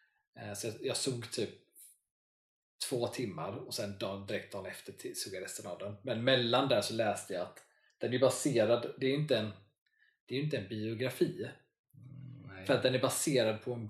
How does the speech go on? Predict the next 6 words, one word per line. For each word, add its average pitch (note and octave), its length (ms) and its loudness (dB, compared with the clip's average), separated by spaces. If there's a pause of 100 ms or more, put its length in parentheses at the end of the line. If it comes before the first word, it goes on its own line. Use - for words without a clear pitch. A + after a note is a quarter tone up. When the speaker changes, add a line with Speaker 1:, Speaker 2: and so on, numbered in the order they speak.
Speaker 1:
bok B2+ 640 2 (320)
som - 480 -4
är, A2+ 500 -2
eh, G#2+ 300 -4 (840)
skriven A2+ 800 -2 (300)
liksom, G#2 460 -8